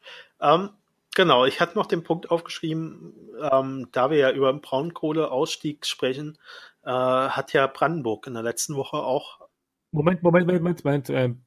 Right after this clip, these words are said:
Speaker 2: bleiben wir noch mal kurz beim Hambacher Forst. Ähm, ähm, ähm, ähm, sollte nicht erwäh-, unerwähnt bleiben, dass es mittlerweile ein Urteil gibt, dass, dass die Ab-, Abholzung vorläufig aufhört. Ab, ab, beendet, nee, unterbricht, genau.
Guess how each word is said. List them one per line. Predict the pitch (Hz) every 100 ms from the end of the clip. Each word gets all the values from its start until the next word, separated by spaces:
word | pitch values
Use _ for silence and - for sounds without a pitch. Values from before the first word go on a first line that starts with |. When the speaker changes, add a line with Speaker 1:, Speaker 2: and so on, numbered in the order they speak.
| _
Speaker 2:
bleiben | 131 147
wir | 160
noch |
mal | 147
kurz | 135 151
beim | - 131
Hambacher | 123 143 131 123
Forst. | 135 123 -
Ähm, | - 117 110
ähm, | 120 117
ähm, | 120 120 120 131 123 120 120 123 -
ähm, | 143
sollte | 135 139 160
nicht | 160 185 -
erwäh-, | 147 139
unerwähnt | 156 170 170 131 139
bleiben, | 131 127 147 151
dass | 131 127
es | 135 127
mittlerweile | 143 143 127 139
ein | 127
Urteil | 139 165 170 156
gibt, | 208 _ - _ _ - - _
dass, | 123 139 - -
dass | 143 139 127
die | 135
Ab-, | 131 151 -
Abholzung | 147 - 160 160 165 160 151
vorläufig | - 156 156 151 135 151 - -
aufhört. | - 127 127 117 104 _ - - _ _ _ _ _ _
Ab, | 120 -
ab, | 127 120 _
beendet, | 131 127 127
nee, | 117 117 110 - -
unterbricht, | 139 127 127 123 -
genau. | 120 110 101 98